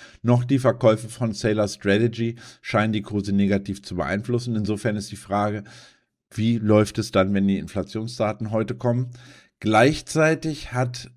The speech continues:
Bitcoin laut CryptoQuant ein zweites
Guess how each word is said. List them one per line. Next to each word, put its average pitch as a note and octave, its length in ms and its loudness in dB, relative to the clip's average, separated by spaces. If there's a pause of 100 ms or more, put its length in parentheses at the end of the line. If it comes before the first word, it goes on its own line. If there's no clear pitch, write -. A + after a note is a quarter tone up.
Bitcoin B2+ 560 0
laut G#2+ 420 0
CryptoQuant E3 880 0 (360)
ein A2+ 180 -2
zweites B2 720 0